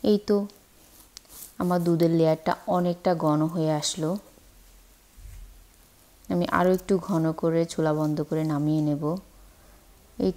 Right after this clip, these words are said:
তো অনেকটা ঘন হয়ে গেল, ঠান্ডা হয়ে গেলে আরও ঘন হয়ে যাবে। চুলা বন্ধ করে নামিয়ে নিলাম। তারপর আমি একটা mixing bowl নিয়ে নিলাম। আমি এখানে দুইশো গ্রামের এক প্যাকেট লাচ্ছা সেমাই নিলাম।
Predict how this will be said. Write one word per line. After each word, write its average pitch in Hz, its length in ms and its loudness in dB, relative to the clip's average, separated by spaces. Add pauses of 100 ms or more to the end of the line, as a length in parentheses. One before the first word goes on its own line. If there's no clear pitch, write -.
তো 190 180 -2 (420)
অনেকটা 185 400 0
ঘন 165 200 0 (120)
হয়ে 160 200 -2
গেল, 156 340 -2
ঠান্ডা 160 320 -2
হয়ে 165 240 -2
গেলে 160 200 -4 (120)
আরও 165 280 0
ঘন 156 220 0
হয়ে 165 280 -2
যাবে। 156 400 -2 (1200)
চুলা 165 200 2
বন্ধ 160 220 0 (100)
করে 165 160 -2
নামিয়ে 160 320 0
নিলাম। 156 460 0
তারপর 170 300 2
আমি 170 180 0
একটা 170 180 -2
mixing 165 500 -2
bowl 151 160 2
নিয়ে 156 260 0
নিলাম। 151 240 -2 (920)
আমি 196 340 0
এখানে 190 340 -4
দুইশো 170 420 -2
গ্রামের 165 380 -2 (120)
এক 170 160 0 (100)
প্যাকেট 175 400 -2
লাচ্ছা 156 380 -4
সেমাই 151 280 -2
নিলাম। 151 460 -4